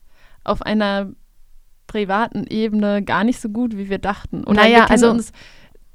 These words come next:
Speaker 1: zum Beispiel, um das mal
Speaker 2: Ja,
Speaker 1: konkret
Speaker 2: ja, aber da möchte ich vorher noch was sagen. Ich weiß
Speaker 1: Okay.
Speaker 2: nämlich, welches Beispiel du nennst. Ähm, zumindest nicht auf so super oberflächlichen Themen.
Speaker 1: Das stimmt.
Speaker 2: So, und jetzt darfst du sagen.
Speaker 1: Das stimmt. Es gab, ähm, so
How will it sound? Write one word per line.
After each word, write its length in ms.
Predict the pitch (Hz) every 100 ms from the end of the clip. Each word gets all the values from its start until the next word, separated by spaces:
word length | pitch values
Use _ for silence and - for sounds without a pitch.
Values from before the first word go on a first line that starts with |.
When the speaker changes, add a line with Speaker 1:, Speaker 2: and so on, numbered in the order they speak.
| -
Speaker 1:
zum 280 | - 254 269
Beispiel, 680 | 202 180 180 - 185 180 180
um 140 | 190
das 180 | 190 -
mal 100 | 180
Speaker 2:
Ja, 40 | 185
Speaker 1:
konkret 300 | 202 247 240
Speaker 2:
ja, 200 | 233 226
aber 200 | 202 220
da 140 | 208
möchte 240 | 220 226 -
ich 100 | -
vorher 240 | 226 226
noch 160 | 208 185
was 140 | 175
sagen. 220 | - 170
Ich 100 | 165
weiß 140 | 190 180
Speaker 1:
Okay. 40 |
Speaker 2:
nämlich, 200 | 180 165
welches 240 | 170 165 -
Beispiel 340 | 165 - 175
du 80 | 175
nennst. 380 | 170 175 - - - - - - _ _ -
Ähm, 440 | 196 196 196 196 - _ -
zumindest 760 | - 214 214 254 285 285 - - -
nicht 260 | 208 226 -
auf 140 | 220
so 140 | - 220
super 420 | 196 254 233 -
oberflächlichen 840 | 359 349 190 - 170 - 160 165 156
Themen. 200 | - 160
Speaker 1:
Das 100 | 160
stimmt. 180 | 170 185
Speaker 2:
So, 100 | 180
und 120 | 165
jetzt 240 | 185 - 185
darfst 220 | 175 -
du 60 |
sagen. 400 | 175 170 170 170 156
Speaker 1:
Das 140 | 220
stimmt. 340 | - 196 175 -
Es 120 | -
gab, 280 | 220 247 254 -
ähm, 540 | 208 202 196 196 190 196
so 500 | 180 190 185 185